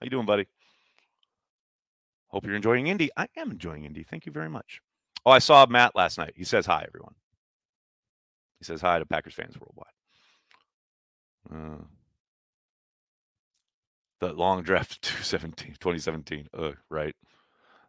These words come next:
Thoughts on the Kyler Murray situation? Uh, you know, I was talking about this last night. I,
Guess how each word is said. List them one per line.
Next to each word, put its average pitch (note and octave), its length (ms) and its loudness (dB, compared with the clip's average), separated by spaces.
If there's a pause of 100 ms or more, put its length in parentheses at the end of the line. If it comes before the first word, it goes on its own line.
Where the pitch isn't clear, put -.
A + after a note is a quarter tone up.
Thoughts D3+ 280 4
on D3 40 -2
the C#3 80 0
Kyler C#3+ 400 2
Murray B2+ 360 2
situation? - 720 -8 (160)
Uh, - 260 -14
you G#3 140 -16
know, A#3 300 -10
I - 1400 -20
was - 60 -20
talking C3+ 180 -10
about F#2 160 -4
this - 340 -8 (160)
last D#2+ 240 -14
night. D2+ 280 -14 (240)
I, A#2+ 240 -16